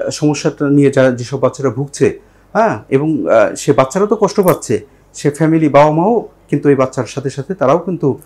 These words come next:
কষ্টে থাকে, কারণ বাচ্চার কষ্ট তাদেরকে সহ্য করতে হয় বা বাচ্চার কষ্ট তাদের চোখের সামনে দেখতে হয়। এই যে ধরনের সমস্যা, সেটা হচ্ছে, এ, শিশুদের অ্যাডিনয়েডের সমস্যা। আহ, এ-, এটা নিয়ে মূলত কথা বলবো।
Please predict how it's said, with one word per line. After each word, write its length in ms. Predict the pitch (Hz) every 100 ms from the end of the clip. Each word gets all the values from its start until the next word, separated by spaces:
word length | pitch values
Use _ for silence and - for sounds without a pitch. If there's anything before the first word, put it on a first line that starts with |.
| - -
কষ্টে 240 | 135 139
থাকে, 260 | - 110 104
কারণ 220 | 127 127
বাচ্চার 300 | 131 - 170 165
কষ্ট 200 | 135 147
তাদেরকে 480 | 139 131 135 151 - _
সহ্য 260 | - 185 160
করতে 240 | 135 -
হয় 180 | 101 98 - _ _
বা 100 | 131
বাচ্চার 280 | 135 135 147 143
কষ্ট 200 | 135 143
তাদের 240 | 135 131 120 - - - -
চোখের 200 | 165 165
সামনে 240 | - 151
দেখতে 260 | 139 135 135
হয়। 180 | 98 82 - _ _ -
এই 160 | 254
যে 180 | 226 220
ধরনের 320 | 165 160 156
সমস্যা, 480 | 147 143 139 - 226 - _
সেটা 200 | - 190
হচ্ছে, 380 | 139 135 220 285 - _ _ _ _ -
এ, 80 | 135
শিশুদের 600 | - 190 220 220 226 214
অ্যাডিনয়েডের 600 | 240 196 214 214 208 196
সমস্যা। 560 | - 170 151 - 254 359 _ _ _ _ -
আহ, 80 | 135 127 -
এ-, 120 | 165 -
এটা 200 | 175 214
নিয়ে 140 | 214
মূলত 280 | 262 220 175
কথা 200 | 175 175
বলবো। 380 | 139 120 151